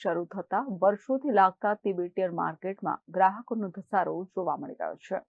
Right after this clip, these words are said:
રાજ્યમાં ઠંડીનું આગમન થઈ ગયું છે અને ઠંડીનો ચમકારો વધતા રાજ્યભરમાં તાપમાનનો પારો નીચે ગગડ્યો છે. ગુજરાતમાં ગુલાબી ઠંડીનો માહોલ જામ્યો છે.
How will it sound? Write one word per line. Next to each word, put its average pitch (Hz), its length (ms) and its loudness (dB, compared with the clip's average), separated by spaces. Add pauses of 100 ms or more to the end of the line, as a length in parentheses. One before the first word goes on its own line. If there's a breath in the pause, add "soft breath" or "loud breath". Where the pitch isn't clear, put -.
(100)
રાજ્યમાં 285 480 12
ઠંડીનું 262 480 6
આગમન 220 480 6
થઈ 208 300 0
ગયું 165 220 -2
છે - 180 -6 (180)
અને 190 200 -6
ઠંડીનો 220 460 -2
ચમકારો 185 480 0
વધતા 170 320 0
રાજ્યભરમાં 185 880 0
તાપમાનનો 233 500 2
પારો 185 460 0
નીચે 185 280 -4
ગગડ્યો - 400 -10
છે. 190 220 0 (360)
ગુજરાતમાં 247 540 12
ગુલાબી 226 380 6
ઠંડીનો 220 440 0
માહોલ 196 500 6
જામ્યો 175 320 0
છે. - 200 -8